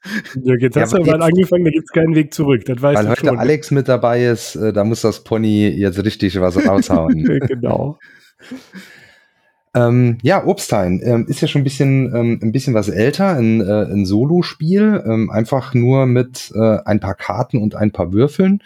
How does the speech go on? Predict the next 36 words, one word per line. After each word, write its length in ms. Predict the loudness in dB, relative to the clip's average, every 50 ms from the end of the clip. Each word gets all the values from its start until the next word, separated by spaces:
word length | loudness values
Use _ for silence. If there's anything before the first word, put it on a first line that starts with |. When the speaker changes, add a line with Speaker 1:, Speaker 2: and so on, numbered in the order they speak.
| -10 -20 -20 -20 -20 _ _
Speaker 2:
Ich 40 | _
glaub, 140 | -10 -8
insgesamt 460 | -6 -10 -6 -4 -2 0 0 0 0 0
sind 160 | -2 -2 -2
achtzehn 380 | -6 -8 -8 -10 -4 -4 -4 -2
Karten 400 | -2 -4 -4 -4 -2 -2 -2 -2
drin, 260 | 0 0 2 2 2
wobei 240 | 2 2 0 0 0
du 80 | 0
für 200 | -2 -4 -6 -4
eine 200 | -2 0 0 0
Partie 340 | 0 -2 -6 -6 -2 -4 -4
dann 160 | -2 -2 -4
immer 180 | -2 -2 -2 -2
nur, 420 | -2 0 0 0 0 0 0 -2 -2
ähm, 340 | 0 0 0 0 0 -2 -4 -10 _ _ _ _ _ _ _ _ _ _ _ _ _ _ _ -20 -6 -2
ähm, 440 | 0 0 2 2 2 2 2 2 2
neun 360 | 2 2 2 2 0 0 0
brauchst. 580 | 0 -2 0 0 -2 -2 -2 -6 -14 -18 -20 _ -20 -20 -20 -20 -20 -20 -20 -20 _
Und, 360 | -2 0 2 2 2 0 0 0
ähm, 260 | 0 0 0 0 -2
auf 120 | -4 -4 -6
jeder 200 | -4 -2 -2 -2
Karte 320 | -2 -4 -4 -4 -2 -2
sind 180 | 0 0 0 0
immer 460 | 0 0 2 2 2 0 0 -4 -10 _
sechs 400 | -8 -4 -2 -2 -4 -4 -10 -4
Obstbäume 640 | -2 -2 -2 -2 -4 -12 -6 _ 0 2 2 2 0 0
drauf, 340 | 0 0 0 0 0 -2
davon 240 | -4 -4 -2 -2 -2
gibt's 300 | -2 -4 -6 -6 -12 -14
drei 240 | -6 -4 -2 -2 -2
verschiedene 560 | -2 -4 -8 -4 -4 -2 0 2 2 0 0
Sorten, 580 | 0 0 2 2 2 0 0 0 0 2 0 0 0
irgendwie, 580 | 0 0 2 0 0 0 0 2 2 2 2
ähm, 440 | 2 0 0 0 0 0 0 -2 -2